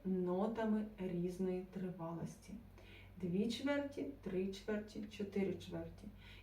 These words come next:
Я дуже прошу, щоб ви використовували нову вивчену нами ритмічну групу чверть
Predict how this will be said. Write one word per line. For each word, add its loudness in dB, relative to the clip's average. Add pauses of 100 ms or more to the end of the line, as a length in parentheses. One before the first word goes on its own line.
Я 2
дуже 8
прошу, 10
щоб 6
ви 12
використовували 8 (280)
нову 12
вивчену 6 (460)
нами 4 (100)
ритмічну 2 (100)
групу 4 (240)
чверть 2